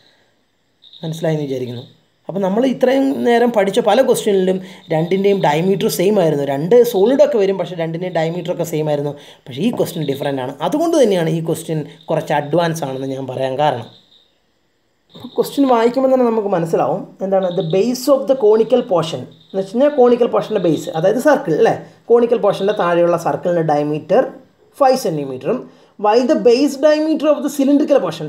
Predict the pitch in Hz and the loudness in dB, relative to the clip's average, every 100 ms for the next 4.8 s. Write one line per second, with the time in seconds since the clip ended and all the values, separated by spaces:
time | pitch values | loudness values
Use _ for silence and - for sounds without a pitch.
0 | 160 214 247 294 311 339 320 269 294 302 | -4 -2 0 0 0 0 2 0 0 0
1 | 269 240 240 254 240 320 262 214 - 214 | 2 0 0 -4 -2 -2 -2 -2 0 2
2 | 220 254 196 180 185 175 240 339 311 233 | 2 2 2 2 -2 -4 -2 2 4 4
3 | 202 190 180 180 165 175 151 143 208 285 | 4 2 2 2 2 0 0 2 2 0
4 | - - - 220 254 311 339 | -4 -20 2 6 6 6 2